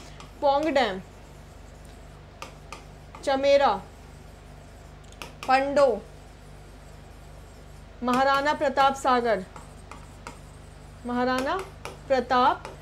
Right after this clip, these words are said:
सागर, ये सारे dam भी आपके कहाँ पे हैं? हिमाचल प्रदेश में ही है। तो question number first, correct answer is B, हिमाचल प्रदेश।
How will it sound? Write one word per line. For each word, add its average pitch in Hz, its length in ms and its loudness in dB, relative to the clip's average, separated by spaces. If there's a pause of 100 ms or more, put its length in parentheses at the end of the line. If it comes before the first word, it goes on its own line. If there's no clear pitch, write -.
(400)
सागर, 233 380 4
ये 254 200 -2
सारे 339 300 0
dam 311 260 2
भी 349 60 0
आपके 320 280 -2
कहाँ 302 280 -2
पे 330 60 -2
हैं? 349 180 0 (420)
हिमाचल 294 420 2
प्रदेश 262 360 2
में 226 120 -2
ही 196 120 -4
है। 185 80 -4
तो 254 120 -2
question 311 260 0
number 339 200 0
first, 330 380 2
correct 285 300 0
answer 294 300 -2
is 247 80 -4
B, 226 100 -6
हिमाचल 320 500 0
प्रदेश। 311 400 2